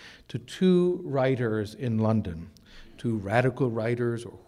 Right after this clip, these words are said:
Whig writers as they would have been known at the time, by the names of John Trenchard and Thomas Gordon.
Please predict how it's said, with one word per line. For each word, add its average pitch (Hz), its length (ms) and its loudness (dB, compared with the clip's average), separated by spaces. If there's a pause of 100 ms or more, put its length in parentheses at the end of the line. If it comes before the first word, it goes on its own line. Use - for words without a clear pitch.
Whig 135 260 2
writers 113 640 -2
as 110 100 -8
they 113 120 -4
would 117 180 -4
have 113 100 -4
been 107 180 -4
known 107 240 -2
at 104 80 -6
the 117 100 -10
time, 101 420 -12 (540)
by 117 120 -6
the 117 80 -6
names 117 240 -6
of 120 140 -10
John 123 340 0
Trenchard 117 680 -6
and 113 160 -8
Thomas 107 380 -8
Gordon. 117 480 0